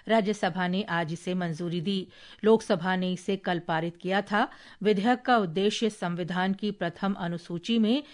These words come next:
केरल राज्य का नाम बदलकर केरलम करना है। गृह राज्य मंत्री नित्यानंद राय ने कहा कि केरल विधानसभा ने दो हज़ार चौबीस में एक प्रस्ताव पारित कर केंद्र से राज्य का नाम केरल से बदलकर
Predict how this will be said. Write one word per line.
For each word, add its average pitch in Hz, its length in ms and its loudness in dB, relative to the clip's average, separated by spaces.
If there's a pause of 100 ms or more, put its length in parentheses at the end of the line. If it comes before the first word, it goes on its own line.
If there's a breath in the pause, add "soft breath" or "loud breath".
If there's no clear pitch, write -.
(240 loud breath)
केरल 226 380 4
राज्य 185 320 -2
का 196 200 2
नाम 170 300 0
बदलकर 196 580 0 (280 loud breath)
केरलम 196 420 2
करना 170 360 -2
है। 220 220 2 (340 loud breath)
गृह 262 160 2
राज्य 240 260 4
मंत्री 226 320 2
नित्यानंद 190 580 0
राय 175 260 2
ने 180 120 -2
कहा 180 300 0
कि 190 160 -4
केरल 185 380 -2
विधानसभा 165 680 -2
ने 214 240 2 (320 loud breath)
दो 220 80 4
हज़ार 220 340 4
चौबीस 202 600 0
में 208 140 0
एक 196 120 -4
प्रस्ताव 185 460 0
पारित 190 300 2
कर 220 280 2 (320 loud breath)
केंद्र 214 300 4
से 226 200 0
राज्य 180 340 0
का 180 160 0
नाम 180 280 0
केरल 180 380 -2
से 185 180 -4
बदलकर 190 600 0